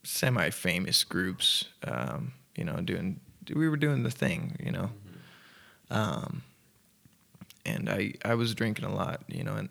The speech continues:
in that period of my life too, and, and on stage and things like that. So I, I had one show, and I don't even remember where, where it was, um, or, or when it was. You know, a lot of,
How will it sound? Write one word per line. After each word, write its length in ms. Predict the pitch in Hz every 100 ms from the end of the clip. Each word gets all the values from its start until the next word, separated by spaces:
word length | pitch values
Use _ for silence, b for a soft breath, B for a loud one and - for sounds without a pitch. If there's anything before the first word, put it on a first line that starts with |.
| -
in 180 | 107
that 200 | 107 107
period 260 | - 104 107
of 60 | -
my 120 | -
life 260 | 85 87
too, 320 | - 98 104 107
and, 260 | - - - -
and 100 | 73
on 200 | 90 95
stage 520 | - - - - -
and 160 | - -
things 260 | - -
like 140 | 131 131
that. 300 | 127 143 - B B B B B B B B B _ _ _
So 380 | - 117 113 - - - _ _ _ -
I, 400 | 117 110 101 113 B -
I 60 |
had 220 | 117 107
one 200 | 107 120
show, 480 | 127 - 110 104 101 - -
and 140 | 113
I 80 | 110
don't 160 | 110 127
even 120 | 135
remember 360 | 131 123 127
where, 220 | 117 113 110
where 240 | 117 117 117
it 80 | 104
was, 600 | 107 104 104 104 - - - -
um, 300 | 117 - -
or, 240 | 131 - -
or 120 | 101
when 200 | 104 104
it 100 | 98
was. 260 | 98 95 -
You 80 |
know, 220 | 98 90 -
a 40 | -
lot 240 | 90 82
of, 100 | -